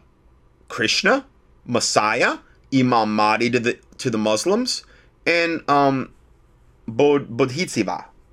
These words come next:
Um, we will also be talking, taking an extensive look at the U N Meditation Room and the Earth Charter and the blasphemous Ark of Hope. So while we're on the subject, I just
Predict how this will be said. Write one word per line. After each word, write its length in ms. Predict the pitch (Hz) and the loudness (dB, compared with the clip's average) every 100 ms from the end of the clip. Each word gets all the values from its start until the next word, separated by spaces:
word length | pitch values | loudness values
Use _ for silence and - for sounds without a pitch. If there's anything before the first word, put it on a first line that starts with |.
| _ - - - _ _ _ _ - | _ -20 -20 -20 _ _ _ _ -2
Um, 720 | 107 107 104 101 98 101 110 | 0 4 4 4 2 0 0
we 160 | 147 | 4
will 160 | 160 147 | 6 4
also 380 | 139 160 185 196 | 4 2 2 0
be 120 | 190 | 0
talking, 600 | - 165 151 147 151 156 | 0 2 0 0 -2 0
taking 280 | 147 131 147 | 0 0 0
an 140 | 135 | 0
extensive 480 | 120 - 143 139 135 | -2 -2 -2 0 -2
look 240 | 127 127 | -2 0
at 140 | 117 - | -2 -2
the 80 | 110 | -4
U 340 | 104 127 170 | -2 -2 0
N 320 | - 135 139 | 0 0 0
Meditation 800 | 131 113 117 139 127 131 156 170 | -2 0 0 0 0 -2 0 -2
Room 220 | 123 95 82 | -2 -4 -4
and 200 | 107 104 | -4 -2
the 140 | 107 104 | -2 0
Earth 320 | 127 139 - | 0 0 -2
Charter 560 | - - 165 175 98 101 - - - - | -4 2 2 2 -2 -4 -8 -20 -10 -4
and 280 | 127 135 | -2 0
the 60 | 123 | 0
blasphemous 720 | 104 107 127 135 - 143 139 - | 2 2 2 -2 -2 -2 -2 0
Ark 260 | 110 127 139 | 2 2 2
of 120 | 147 | -2
Hope. 460 | - - 123 101 - - - _ - - - - _ - - - - - - - - | 0 2 4 2 -8 -20 -20 _ -20 -20 -20 -20 _ -20 -20 -20 -20 -20 -20 -20 -20
So 220 | - - | -2 2
while 280 | 294 139 151 | 2 4 4
we're 140 | 147 127 | 4 4
on 160 | 151 | 2
the 80 | 135 | 0
subject, 540 | - - 160 113 123 - | -2 2 2 2 -2 0
I 140 | 135 | -2
just 220 | 147 - | -2 -8